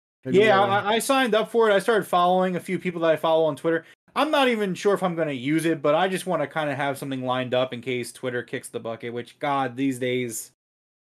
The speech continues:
Speaker 2: these days, who fucking knows? Twitter is a, just a mess. So, but yeah, no, it, it seems pretty cool. The only thing about it that I don't like, Jeff, is that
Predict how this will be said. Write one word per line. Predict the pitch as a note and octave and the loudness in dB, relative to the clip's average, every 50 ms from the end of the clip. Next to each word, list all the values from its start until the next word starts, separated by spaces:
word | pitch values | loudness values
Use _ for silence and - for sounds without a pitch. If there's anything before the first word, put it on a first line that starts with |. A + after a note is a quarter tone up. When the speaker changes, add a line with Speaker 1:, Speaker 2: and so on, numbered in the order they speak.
| _ _ _ _ _ _ _ _ _ _ _ - | _ _ _ _ _ _ _ _ _ _ _ -6
Speaker 2:
these | E3+ E3 D#3 C#3+ C3 | -2 0 0 2 2
days, | C#3 C#3 C3+ B2+ - | 2 2 2 0 -2
who | - C3 | -6 -10
fucking | - - C#3 B2+ - - B2+ B2 | -6 -4 -4 -4 -4 -8 -10 -8
knows? | B2+ B2+ B2+ B2+ B2 A#2 | -6 -4 -4 -4 -4 -6
Twitter | - - D#3 C3+ C3 | -6 -6 -4 -2 -2
is | B2+ A#2 A2+ | -2 -4 -6
a, | A2+ A2+ B2+ - | -12 -14 -16 -14
just | - C3+ A#2+ - | -12 -12 -10 -10
a | B2+ | -10
mess. | A#2 B2 B2 A#2+ A#2+ A#2+ - - - _ _ _ _ _ _ _ _ _ _ _ | -8 -4 -4 -2 -2 -4 -6 -10 -12 _ _ _ _ _ _ _ _ _ _ _
So, | - F3 D3 C3+ C3 B2+ | 0 2 4 4 4 2
but | - F3 G#3+ | 2 0 0
yeah, | B3+ A#3+ | 0 0
no, | G#3 G#3+ E3+ D3+ | 2 2 2 2
it, | D#3+ F3 | 2 2
it | G3 F3+ - | 0 0 2
seems | B3 C4+ C#4+ C4 | 2 0 0 0
pretty | - C4 G3 E3 | 2 0 0 0
cool. | - A3 G3 D#3 C#3 | 2 2 2 4 2
The | D3+ | 2
only | F3 F3+ G3+ B3 C#4+ C4 | 2 2 2 2 2 2
thing | C4+ C#4 B3+ | 2 0 0
about | A3 F3+ E3 E3 F3 F3+ F#3+ | 2 2 2 2 2 2 2
it | F3+ | 0
that | F3 D#3+ | 0 0
I | D3 C3+ | -2 0
don't | B2 D#3 D3 D#3+ - C#3 | 0 0 0 0 0 -2
like, | C3+ B2+ C3 D3 F3 F3 - _ - | -4 -2 -2 -2 -4 -6 -10 _ -14
Jeff, | C3+ C#3+ D#3 D#3 D#3 D#3 - | -6 -2 0 0 0 0 -2
is | - C#3 C3 A#2+ | -4 -4 -2 -2
that | C3+ B2 B2 B2 B2 A#2+ - | 0 0 2 0 0 -2 -6